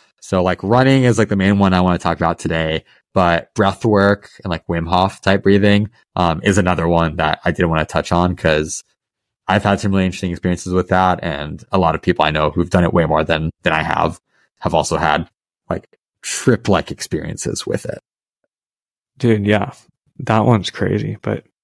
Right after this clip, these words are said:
Speaker 2: but let's hear about the running first, man. I'm, I've, like, run before, you know what I mean? I think I've had the runner's high, but I would not compare it to drugs. Like, what's going on with you? Like, and how long did it take you to, like, get to that point?
Speaker 1: Yeah,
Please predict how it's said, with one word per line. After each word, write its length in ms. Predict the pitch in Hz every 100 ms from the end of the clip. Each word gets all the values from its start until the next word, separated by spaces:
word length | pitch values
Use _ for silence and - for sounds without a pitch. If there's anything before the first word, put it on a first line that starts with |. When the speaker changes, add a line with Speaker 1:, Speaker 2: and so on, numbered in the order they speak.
| _ -
Speaker 2:
but 80 | 117
let's 140 | 123
hear 100 | 170
about 160 | 156 143
the 100 | 113
running 280 | 117 113 104
first, 420 | - 107 98 -
man. 180 | 98 98
I'm, 200 | 127 - _ _ _ _ _ _ -
I've, 180 | 135 147
like, 240 | 180 143
run 360 | 117 113 147 170
before, 500 | 135 - 113 120 113
you 100 | 131
know 60 | 135
what 60 |
I 60 | 139
mean? 220 | 143 151
I 120 | 120 117 _
think 200 | 135 151
I've 160 | 170 127
had 220 | 117 120
the 60 | 113
runner's 300 | 120 120 -
high, 220 | 127 123
but 100 | 117
I 100 | 107
would 160 | 127 131
not 320 | 117 127 123
compare 280 | 127 123 120
it 40 | 113
to 60 |
drugs. 400 | 104 113 123 110
Like, 100 | 113
what's 180 | 123 -
going 240 | 131 123
on 120 | 117 110
with 160 | 90
you? 240 | 117 120 101
Like, 200 | 92 -
and 120 | 117
how 100 | 120
long 180 | 120 123
did 120 | 117
it 80 | 107
take 260 | - 107 117
you 60 |
to, 100 | 104
like, 180 | 98 95 _ -
get 200 | 113 -
to 100 | 87
that 240 | 101 110
point? 300 | - 92 85 _ _ _ _ _ _ _ _ _ -
Speaker 1:
Yeah, 400 | 101 104 95